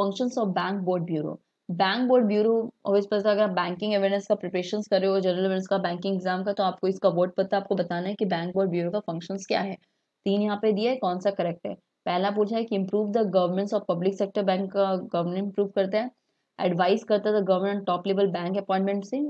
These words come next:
प्रोवाइड करता है adequate capital to the public sector bank to deal कर सके बैड लोन से। नेक्स्ट क्वेश्चन नंबर थर्टी वन, as per a new study, one in three children worldwide are threatened by high level of which chemical element in the blood? न्यू स्टडी के हिसाब से one in three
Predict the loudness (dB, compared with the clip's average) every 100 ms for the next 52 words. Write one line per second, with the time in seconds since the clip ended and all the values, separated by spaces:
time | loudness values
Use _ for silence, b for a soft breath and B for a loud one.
0 | -4 0 0 0 0 0 0 0 0 0
1 | -2 -4 -6 -2 -2 0 -2 -2 -4 -6
2 | -6 -2 -4 -4 -6 -2 0 0 -2 -2
3 | -6 -4 -4 -4 -8 -8 -10 -10 -14 _
4 | _ _ _ _ -20 _ -4 -2 -2 -2
5 | -2 -2 -2 -2 -4 -4 -8 _ _ _
6 | _ -2 2 2 4 4 4 2 2 4
7 | 2 -2 -2 0 2 2 2 0 -2 -2
8 | 0 0 2 4 4 0 -2 -2 -6 -2
9 | -2 0 0 2 2 0 -2 0 0 0
10 | 0 0 -2 0 0 0 0 0 0 -2
11 | -2 0 0 0 -2 -8 _ _ _ _
12 | _ _ -2 0 2 2 2 0 0 -2
13 | -2 -2 0 2 2 0 -4